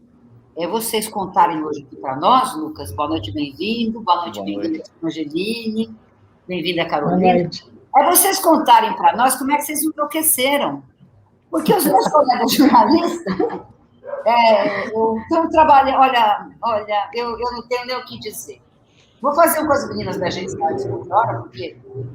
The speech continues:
Speaker 1: quando a gente trabalha online, como a Carolina, como o Lucas, né, como a Angeline trabalha, a Angeline mesmo que ela grava, viu, gente? Eu vou contar um monte de coisa dela, né, no decorrer da
Speaker 3: Hum.
Speaker 1: live, mas ela grava, porque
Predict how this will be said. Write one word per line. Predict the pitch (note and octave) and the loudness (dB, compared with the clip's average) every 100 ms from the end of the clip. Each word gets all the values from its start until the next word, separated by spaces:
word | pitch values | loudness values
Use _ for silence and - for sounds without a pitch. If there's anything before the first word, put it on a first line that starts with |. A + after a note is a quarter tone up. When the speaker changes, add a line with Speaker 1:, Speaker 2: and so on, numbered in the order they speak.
| - | -12
Speaker 1:
quando | - C4 | -6 -6
a | |
gente | C4 B3 G#3 G3+ | -4 -6 -8 -2
trabalha | F#3+ E3 D#3 D3+ | 2 2 2 0
online, | D#3+ E3 E3+ D#3 | 2 2 2 -4
como | E3 | -6
a | D3+ | -8
Carolina, | D#3 D3 C3+ F3+ E3 | -6 -6 -4 -4 -6
como | D#3 D#3 | -10 -10
o | |
Lucas, | D3 E3 F3+ C#3+ C3+ | -8 -6 -8 -10 -10
né, | E3 | -10
como | D#3+ D3+ | -10 -14
a | C#3+ | -12
Angeline | C#3 C#3 D3+ D3 | -10 -8 -4 -4
trabalha, | D3 C#3 F#3+ G#3+ | -2 0 2 2
a | |
Angeline | A3 B3+ C4+ | -2 -4 -4
mesmo | B3 - - | -4 -6 0
que | |
ela | C4 B3+ | 2 4
grava, | G3+ F#3 E3 D#3+ | 4 4 4 0
viu, | G#3+ | -6
gente? | F#3 - | -6 -10
Eu | G3 | -2
vou | A#3 - - _ - | -2 -2 -8 _ -12
contar | F#3+ G3+ | -6 -4
um | F#3+ | -4
monte | G3 F3+ | -6 -8
de | |
coisa | F#3 E3 | -6 -6
dela, | D3+ D3+ D3 | -4 -2 -2
né, | D3+ | -4
no | D3+ D#3 D#3+ D#3+ | -4 -6 -6 -6
decorrer | E3+ - B3+ | -6 -4 2
da | A#3+ A3 | 4 6
Speaker 3:
Hum. | |
Speaker 1:
live, | F#3 - | 4 2
mas | G3+ G3+ - - - - - | -2 -6 -8 -20 -20 -20 -2
ela | C4+ F4 G4+ | 4 6 6
grava, | C4+ C4+ C#4 D4 A#3+ - F3+ | 6 8 8 8 8 4 0
porque | E3+ E3 | -4 -2